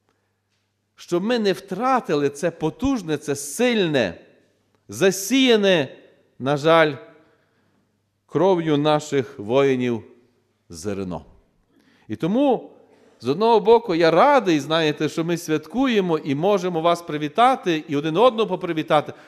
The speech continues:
але я би так хотів, щоб ми не втрачали цієї другої такої реальності, в якій ми живемо. Бо ми інколи хочемо втекти. Для чого людина п'є? Щоб забутися. Щоб повеселитися. Щоб якось втекти від реальності.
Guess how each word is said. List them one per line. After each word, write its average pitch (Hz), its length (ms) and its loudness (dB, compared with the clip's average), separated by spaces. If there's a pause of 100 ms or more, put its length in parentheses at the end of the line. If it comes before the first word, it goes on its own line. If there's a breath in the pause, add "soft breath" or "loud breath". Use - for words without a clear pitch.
(120 loud breath)
але 151 140 -2
я 180 60 0
би 180 100 -6
так 254 160 0
хотів, 208 580 -4 (220 loud breath)
щоб 165 300 -4
ми 190 80 0
не 180 140 -2
втрачали 156 580 -2
цієї 165 300 -8
другої 131 520 -4
такої 123 400 -2
реальності, 147 680 0
в 123 40 -10
якій 147 260 -4
ми 135 140 -2
живемо. 127 500 -2 (160 loud breath)
Бо 156 100 0
ми 233 100 2
інколи 220 260 -2
хочемо 220 240 -2
втекти. - 720 0 (180 loud breath)
Для 175 120 2
чого 202 220 6
людина 170 280 2
п'є? 127 480 0 (360 soft breath)
Щоб 214 240 -6
забутися. 208 640 0 (1300)
Щоб - 260 -4
повеселитися. 226 920 2 (440)
Щоб 151 220 -4
якось 233 400 0 (400)
втекти - 480 -4
від 214 160 -4
реальності. 143 600 2